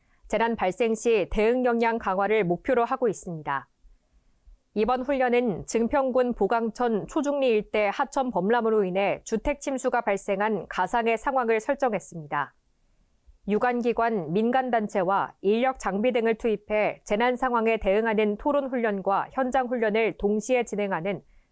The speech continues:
통합 연계 훈련을 실시했습니다. 이외에도 여름철 침수 피해 대비를 위해 재난 관리 자원을 실제 가동 지원하고 지역 주민에게 역할을 부여해 실질적인 주민 차별을 강화했습니다.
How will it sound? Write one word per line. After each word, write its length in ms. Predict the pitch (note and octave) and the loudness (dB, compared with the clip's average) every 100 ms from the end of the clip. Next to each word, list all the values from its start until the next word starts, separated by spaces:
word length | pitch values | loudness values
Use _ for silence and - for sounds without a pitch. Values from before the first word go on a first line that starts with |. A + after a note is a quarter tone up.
| - | -6
통합 340 | C#4+ C4+ C4+ C4+ | 0 2 0 0
연계 280 | E3 G#3 C4 | 0 0 0
훈련을 400 | B3+ A#3 A3 G#3+ | 0 0 2 0
실시했습니다. 920 | C4+ B3+ A3+ - F#3 D#3+ D3 C#3+ - _ _ _ _ _ _ _ _ _ _ _ G3+ | -2 -2 -4 -4 -12 -8 -4 -4 -6 _ _ _ _ _ _ _ _ _ _ _ -2
이외에도 600 | G#3+ B3+ A#3 B3 A#3+ F3+ | 0 2 2 4 4 4
여름철 600 | F#3 A3 B3+ - B3+ G3+ | 2 2 0 0 2 2
침수 320 | - D4+ D#4 | 0 -4 -4
피해 300 | D4+ C#4 B3+ | -4 0 0
대비를 440 | B3 F#3 G#3+ A3 F#3 | 2 0 2 2 0
위해 380 | E3+ G3 D#3+ - _ - | 0 0 -2 -4 _ -10
재난 300 | - G#3 A#3 | -2 0 0
관리 300 | A#3+ F#3+ A3 | 0 0 0
자원을 520 | A#3 A3+ G#3+ A3+ A3 F3+ | 2 2 2 4 2 0
실제 580 | D4 C4+ - B3 G3 - | -2 -2 0 0 0 -2
가동 440 | - F3+ A3+ A#3+ A#3 | -2 0 2 0 0
지원하고 720 | G#3+ A3+ A3 E3+ G3 F3+ - - _ - | 2 2 2 -2 0 -2 -4 -20 _ -4
지역 260 | A#3+ B3 | 0 0
주민에게 540 | C4+ B3 A#3 A3 A#3+ A3 | 0 2 2 2 2 2
역할을 440 | D#3 - B3+ B3+ | 0 0 0 0
부여해 580 | A3 A3 G#3 A3 G3+ - | 2 0 2 2 0 -2
실질적인 800 | - D#4 C#4+ D4+ C4+ B3 B3+ B3 | -2 -2 0 0 2 0 0 0
주민 340 | - A3 C4+ | -2 0 0
차별을 460 | B3+ C4 A3+ A3 A3 | -2 -2 0 2 0
강화했습니다. 920 | - F3 G#3+ F#3 F#3+ D#3+ C#3+ C3 | -2 -2 -2 -4 -8 -10 -8 -8